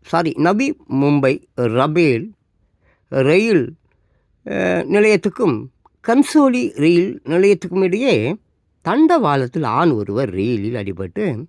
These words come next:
பிணமாக கிடப்பதாக வாஷி ரயில்வே போலீசாருக்கு தகவல் கிடைத்தது.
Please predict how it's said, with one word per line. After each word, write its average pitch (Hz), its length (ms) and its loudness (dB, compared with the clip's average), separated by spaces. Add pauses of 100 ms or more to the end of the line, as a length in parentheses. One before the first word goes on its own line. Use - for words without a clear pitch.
(120)
பிணமாக 170 480 -2
கிடப்பதாக 107 800 -8 (300)
வாஷி 233 600 -2
ரயில்வே 202 460 2
போலீசாருக்கு 151 800 -4
தகவல் 110 400 -6
கிடைத்தது. 85 520 -14